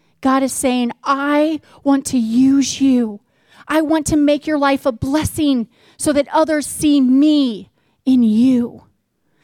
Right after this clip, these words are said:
There may not be fame. Your name may never be known. You may be always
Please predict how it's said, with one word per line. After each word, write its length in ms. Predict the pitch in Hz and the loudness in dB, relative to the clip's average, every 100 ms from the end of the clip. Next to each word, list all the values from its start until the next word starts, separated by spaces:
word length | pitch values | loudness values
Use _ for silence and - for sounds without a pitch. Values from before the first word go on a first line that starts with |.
| _ - | _ 0
There 160 | 302 | 2
may 200 | 311 311 | 4 2
not 220 | 311 294 | 2 2
be 120 | 277 262 | 0 -2
fame. 560 | - 285 269 285 302 302 - - | -2 -4 0 0 0 -4 -10 -2
Your 260 | 330 339 | 0 2
name 500 | 311 294 302 330 311 | 4 4 4 4 4
may 140 | 285 262 | 4 4
never 440 | 277 311 302 349 | 4 2 2 0
be 180 | 302 294 | 2 2
known. 600 | 269 277 294 311 339 320 _ _ | 4 2 2 2 0 -4 _ _
You 160 | 269 330 | 0 2
may 180 | 359 370 | 2 0
be 240 | 330 349 - | 0 -2 0
always 720 | 311 339 359 381 392 381 - | 2 2 2 -2 -2 -4 -6